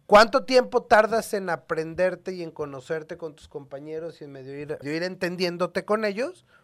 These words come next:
Pues bueno, tal vez cinco, diez, quince, veinte minutos en lo que vamos acoplándonos. Bueno, a Mineros le bastó setenta y ocho segundos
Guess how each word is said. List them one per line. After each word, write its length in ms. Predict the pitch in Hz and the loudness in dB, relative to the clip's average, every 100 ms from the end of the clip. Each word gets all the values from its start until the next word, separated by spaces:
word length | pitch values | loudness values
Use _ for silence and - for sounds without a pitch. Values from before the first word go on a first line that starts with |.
| _ | _
Pues 140 | - 139 | -12 -4
bueno, 260 | 247 254 | -4 -4
tal 180 | - 165 | -10 -12
vez 140 | 170 | -12
cinco, 400 | - 208 226 185 | -8 -8 -6 -8
diez, 380 | 139 156 208 196 _ | -6 -4 -4 -6 _
quince, 380 | 175 190 185 170 | -16 -14 -10 -8
veinte 300 | 147 170 190 | -8 -8 -8
minutos 540 | 202 196 202 208 185 | -6 -4 -4 -4 -6
en 100 | 170 | -6
lo 140 | 143 127 | -8 -10
que 80 | |
vamos 320 | 131 147 185 190 | -6 -4 -2 -2
acoplándonos. 800 | - 165 190 190 214 247 320 - _ _ _ | -2 -2 2 2 2 -4 -6 -12 _ _ _
Bueno, 180 | 262 370 | -14 -12
a 20 | |
Mineros 340 | 170 131 175 | -10 -4 -2
le 80 | 190 | 0
bastó 480 | 143 127 - 180 170 165 _ - | -2 -4 -2 -2 -2 -14 _ -20
setenta 720 | - - - 160 - 151 147 | -18 -16 -4 -2 0 -2 -2
y 80 | 151 | -2
ocho 240 | 165 - | -2 -4
segundos 720 | 196 214 240 233 277 370 - | -2 0 0 -2 -4 -6 -12